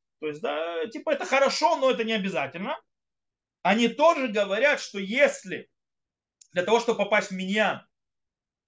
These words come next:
э, от тебя требуется всего лишь восемнадцать минут пешочком пройтись, ты обязан идти в миньян.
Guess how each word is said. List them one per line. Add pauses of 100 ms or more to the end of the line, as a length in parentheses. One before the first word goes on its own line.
(500)
э,
от
тебя
требуется
всего
лишь
восемнадцать
минут
пешочком
пройтись, (1700)
ты
обязан (2500)
идти
в
миньян.